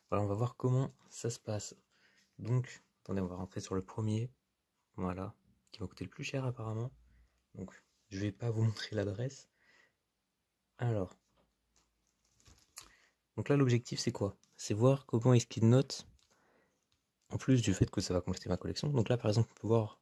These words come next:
il y a pas mal de pour, il y a pas mal de play, il y a pas mal de trucs comme ça. Du coup, on va trier par, euh, par, euh, il est où la qualité ?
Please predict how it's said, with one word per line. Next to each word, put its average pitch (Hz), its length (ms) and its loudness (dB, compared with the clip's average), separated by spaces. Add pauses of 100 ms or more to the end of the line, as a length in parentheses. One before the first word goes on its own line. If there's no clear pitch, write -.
il 101 80 -4
y 101 40 2
a 98 40 -2
pas 120 140 -4
mal 117 180 4
de 104 100 0
pour, 123 560 0
il - 300 -20
y - 40 -20
a - 40 -20
pas - 60 -2
mal 110 240 4
de 104 160 0
play, 113 600 2 (520)
il 101 40 -4
y - 20 0
a 101 40 -4
pas - 80 -4
mal 113 260 2
de 101 60 -16
trucs - 240 -6
comme 107 160 -2
ça. 117 280 -4
Du 117 100 -6
coup, - 100 -6
on 110 40 0
va 98 100 -6 (120)
trier 117 300 -6
par, 104 320 -8
euh, 92 140 -8 (2000)
par, 117 360 0
euh, 107 220 -2 (160)
il 95 300 -6
est 107 40 -6
où 123 100 -4
la 110 360 -4
qualité ? 113 460 -10